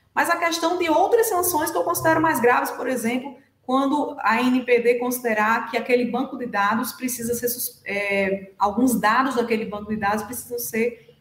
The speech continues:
interrompidos, suspensos por um tempo, por exemplo, e a empresa fica sem acesso àqueles dados.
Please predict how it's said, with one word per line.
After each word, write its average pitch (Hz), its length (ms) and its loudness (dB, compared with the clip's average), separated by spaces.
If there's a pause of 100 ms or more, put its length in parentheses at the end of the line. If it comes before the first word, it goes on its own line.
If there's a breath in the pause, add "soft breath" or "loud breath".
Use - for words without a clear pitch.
(160)
interrompidos, 220 1040 0
suspensos - 680 -6
por 190 180 -8
um 190 140 -8
tempo, 170 320 -8
por 170 140 -6
exemplo, 170 380 -6
e 202 60 -6
a 208 40 -2
empresa 220 360 2
fica 240 220 2
sem 254 160 0
acesso 247 380 0
àqueles 262 260 -2
dados. 196 380 -2